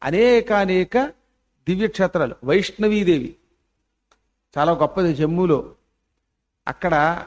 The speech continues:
హిమాచల్ ప్రదేశ్కి వెళ్ళే మార్గం కూడా దారిలో ఉంటుంది. కాట్రా వెళ్ళే రూట్లో మనకి దారిలో అద్భుతమైన నదులు ఎన్నో ఉన్నాయి. శతద్రు నది అని ఉంది. ఆ నదీ తీరంలో బస్సులు ఆపేస్తే అక్కడ స్నానం కూడా చేశాం.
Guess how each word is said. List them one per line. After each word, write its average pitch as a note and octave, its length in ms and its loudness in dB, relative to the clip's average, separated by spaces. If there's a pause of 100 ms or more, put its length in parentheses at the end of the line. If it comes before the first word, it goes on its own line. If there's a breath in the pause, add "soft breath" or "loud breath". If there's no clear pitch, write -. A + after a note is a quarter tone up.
హిమాచల్ A3+ 520 0
ప్రదేశ్కి G#3+ 500 -2
వెళ్ళే G3 240 4
మార్గం F3+ 460 2
కూడా G#3 180 2
దారిలో F3+ 360 4
ఉంటుంది. E3+ 420 -2 (160)
కాట్రా E3 380 2
వెళ్ళే E3+ 340 2
రూట్లో E3 400 0
మనకి G#3 480 -4 (160)
దారిలో D#3+ 680 0 (440)
అద్భుతమైన G3+ 600 -2
నదులు D#3 300 0
ఎన్నో E3+ 200 0
ఉన్నాయి. E3 180 -2
శతద్రు F#3 460 -4
నది F3+ 220 0
అని E3+ 80 0
ఉంది. D3 300 -2 (340)
ఆ C#3+ 120 -2
నదీ C#3+ 300 -2
తీరంలో G3 720 -2 (360)
బస్సులు C#3+ 340 -2
ఆపేస్తే F3 480 -2
అక్కడ F3 200 -6
స్నానం D#3 380 -4
కూడా F3+ 180 -2
చేశాం. C#3 460 -6